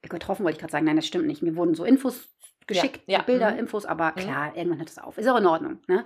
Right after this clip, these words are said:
Speaker 2: Ja, ist so, ne?
Speaker 1: Ja, ja, absolut.
Speaker 2: Genau.
Speaker 1: Und das hier ist tatsächlich mein erster Pflegehund, ähm, aus so einer Organisation, aus so einem richtigen Verein, ja, aus der Tötungsstation.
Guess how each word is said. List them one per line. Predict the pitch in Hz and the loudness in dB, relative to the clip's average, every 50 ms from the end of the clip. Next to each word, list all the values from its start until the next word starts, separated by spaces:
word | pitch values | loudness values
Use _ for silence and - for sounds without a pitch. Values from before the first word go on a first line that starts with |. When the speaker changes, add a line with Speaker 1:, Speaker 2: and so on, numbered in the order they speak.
| - | -2
Speaker 2:
Ja, | 139 147 139 139 143 147 | -8 -6 -4 -2 0 0
ist | 165 - - - | -2 -4 -6 -10
so, | - 147 | -10 -4
ne? | 170 185 | -2 0
Speaker 1:
Ja, | 180 | 2
ja, | 180 170 156 143 | 2 2 0 0
absolut. | 156 - - - - - | -4 -6 -8 -10 -10 -10
Speaker 2:
Genau. | 151 139 - - - _ _ _ _ _ _ _ _ _ | -10 -14 -14 -16 -18 _ _ _ _ _ _ _ _ _
Speaker 1:
Und | - 190 175 | 0 4 4
das | 226 233 233 - | 4 2 2 0
hier | 269 226 | -2 -2
ist | - - | 0 0
tatsächlich | 220 190 214 214 214 208 - | 0 0 0 -2 -2 -2 -2
mein | 220 196 | -2 0
erster | 185 202 214 - - 202 | 0 0 -2 -2 -4 -8
Pflegehund, | - - 208 214 202 202 175 - 202 190 190 190 - - - - - - - - _ - | -6 -2 -4 -2 -2 -2 -2 -2 -2 0 0 -2 -4 -6 -14 -20 -20 -20 -20 -20 _ -8
ähm, | 185 180 175 175 175 180 | -4 -4 -2 -2 -2 -2
aus | - 170 180 | -2 -4 -4
so | - 196 | -2 2
einer | 190 185 165 - | 2 4 4 2
Organisation, | - 180 190 180 185 190 180 185 175 165 - - - 233 233 254 277 294 302 302 302 311 320 320 | 0 -2 -2 0 -2 -2 -2 -2 -4 -6 -6 -8 -4 0 2 4 6 6 8 10 10 10 8 6
aus | 302 190 - - | 4 -4 -6 -4
so | 196 | -4
einem | 190 190 | -4 -4
richtigen | 220 208 - 214 196 190 | -4 -6 -6 -6 -6 -6
Verein, | - - 233 - - 208 220 233 240 247 254 254 262 247 - - - - - - - - | -4 -4 -2 0 2 2 2 2 0 0 0 0 0 -2 -8 -16 -20 -20 -20 -20 -12 -4
ja, | - 190 170 165 160 - | 0 2 2 2 0 -2
aus | 190 185 - | -4 -2 -2
der | 196 | 0
Tötungsstation. | - - 285 - 330 311 311 - 302 294 - - - 285 302 339 | 4 4 4 8 6 6 6 4 -4 -6 -6 -6 -4 -2 -2 -2